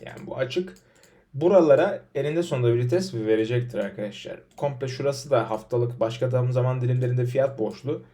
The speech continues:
Burayı da şurada doldurdu. Oraya işini bitirdi. Şurası şimdilik talep bölgesi olacak. Ama oraya gelir mi hemen? Hemen oraya gelir mi? Orası muamma dediğim gibi.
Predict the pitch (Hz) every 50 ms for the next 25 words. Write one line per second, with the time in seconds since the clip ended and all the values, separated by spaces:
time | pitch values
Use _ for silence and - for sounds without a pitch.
0 | _ _ _ _ - - 151 135 123 120 120 - 135 131 127 123 123 143 160 170
1 | 165 156 156 156 147 165 175 180 180 - _ _ _ - 139 131 - - - 120
2 | - 131 127 127 123 120 - - - 196 - - 196 156 127 123 135 185 208 208
3 | - - _ _ _ _ - - - 156 156 143 101 95 92 - - 120 117 107
4 | - - - 127 117 110 107 104 101 - - - - 123 120 113 110 110 143 165
5 | 170 - - _ _ _ _ - - 143 170 180 165 156 165 180 180 165 127 135
6 | 135 156 175 160 131 113 101 - 123 127 127 123 107 98 - - - _ _ _
7 | - - 117 123 127 127 127 127 123 131 147 147 131 120 151 185 185 190 - 117
8 | 117 127 123 - 151 135 120 120 120 120 117 110 110 - 113 98 101 98 98 98
9 | 101 -